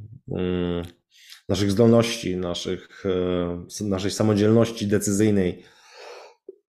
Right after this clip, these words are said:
<coughs> <clears throat> naszej, mm, samodzielności technologicznej,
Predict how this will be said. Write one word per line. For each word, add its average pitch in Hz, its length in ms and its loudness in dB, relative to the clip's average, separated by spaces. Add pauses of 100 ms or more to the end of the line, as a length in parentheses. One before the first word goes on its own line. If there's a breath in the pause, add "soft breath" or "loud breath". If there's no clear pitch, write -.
(160)
<coughs> - 300 8
<clears throat> 190 400 8 (280)
naszej, 101 420 4
mm, 98 720 2
samodzielności 107 920 2
technologicznej, 110 800 2